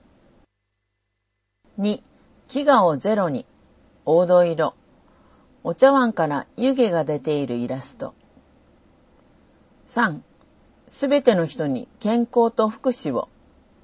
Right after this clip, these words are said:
緑。神殿続けとハートのイラスト。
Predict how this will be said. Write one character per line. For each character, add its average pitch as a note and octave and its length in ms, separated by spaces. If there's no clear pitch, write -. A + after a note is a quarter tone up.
緑。 F#3 440
神 C4 320
殿 C4+ 220
続 A3 280
け F3+ 240
と - 200
ハ G#3+ 240
ー - 60
ト A3+ 120
の G#3+ 120
イ F3+ 80
ラ D#3 140
ス - 160
ト。 - 180